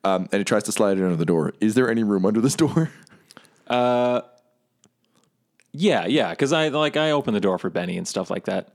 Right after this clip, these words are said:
Speaker 2: Um, so the card can come, like, sliding, even through, like, the mail slot.
Speaker 1: Okay, great.
Speaker 2: Yeah,
Speaker 1: Yeah, yeah, yeah.
Speaker 2: come in.
Speaker 1: Um, so he, uh, he opens the mail slot and he, uh,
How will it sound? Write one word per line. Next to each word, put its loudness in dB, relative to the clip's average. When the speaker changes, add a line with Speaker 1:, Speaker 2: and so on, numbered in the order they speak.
Speaker 2:
Um, -2
so -2
the -2
card 0
can -2
come, -4
like, -8
sliding, 0
even -2
through, -4
like, 0
the -4
mail -4
slot. -6
Speaker 1:
Okay, 0
great. -2
Speaker 2:
Yeah, 0
Speaker 1:
Yeah, 0
yeah, 0
yeah. -2
Speaker 2:
come -4
in. -8
Speaker 1:
Um, 0
so 2
he, 0
uh, 2
he 0
opens -2
the -4
mail 2
slot 0
and -2
he, -2
uh, 0